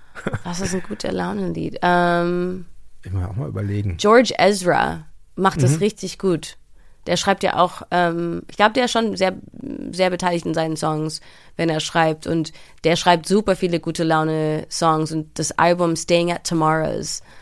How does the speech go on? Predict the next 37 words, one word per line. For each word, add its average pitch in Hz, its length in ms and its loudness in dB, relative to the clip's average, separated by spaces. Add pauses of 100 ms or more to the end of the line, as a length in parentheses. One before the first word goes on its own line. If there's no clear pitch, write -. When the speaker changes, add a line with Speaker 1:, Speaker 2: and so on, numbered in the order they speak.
(220)
Speaker 2:
fand 196 280 2
ich 175 160 -2
so 214 220 4
gut. 196 260 0
Da 185 100 4
sind 170 160 -2
so 185 120 -2
viele 202 200 -2
gute 196 280 -6
Lieder 190 280 0
drauf. 165 520 0 (560)
Und 170 640 -2 (240)
dann 180 120 -2
hab 190 80 0
ich 208 140 -2
auch - 120 0
gemerkt, 170 380 -4
so, 160 240 0 (160)
es - 240 -10
ist 170 140 -6
auch - 140 -2
gar 185 140 0
nicht 175 120 -2
so 185 80 -8
schlimm, 202 240 -2
wenn 175 120 -2
die 165 100 -2
Songs, 160 580 -4 (640)
die 170 140 -2
du 156 120 -4
schreibst, - 720 0
ähm, 156 480 -2 (280)
gut 170 180 0
gelaunt 151 400 -4
sind. 151 200 -4
Und 156 220 0 (600)
bei, 170 180 2